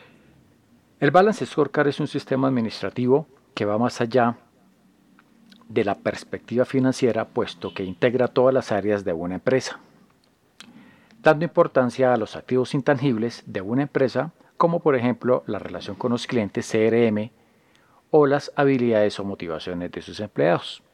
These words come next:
Esta es una forma de medir las actividades de una compañía en términos de visión y estrategia,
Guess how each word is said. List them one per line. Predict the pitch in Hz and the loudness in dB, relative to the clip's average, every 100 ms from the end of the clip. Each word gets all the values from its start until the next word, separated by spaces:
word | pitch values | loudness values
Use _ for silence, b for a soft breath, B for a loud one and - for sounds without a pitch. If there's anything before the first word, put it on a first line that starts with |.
| _ B B B B B B B B | _ B B B B B B B B
Esta | 175 - 190 | 0 2 -2
es | - | 0
una | 170 | -2
forma | - 156 156 | 2 0 2
de | 143 | 0
medir | 113 101 107 110 | -2 -2 -4 -2
las | 127 117 | -2 -2
actividades | 120 - 98 95 104 110 | -6 -6 -4 0 2 0
de | 101 | -2
una | 104 | -4
compañía | - 113 - 120 120 113 226 | -4 -4 -2 0 0 -2 -4
en | 101 | -10
términos | - 98 107 117 | -8 -6 -2 0
de | 131 | 0
visión | 131 - 143 156 - | 0 0 0 0 -6
y | 104 | -10
estrategia, | 90 - 85 - 85 78 71 | -10 -10 -10 -6 -8 -8 -16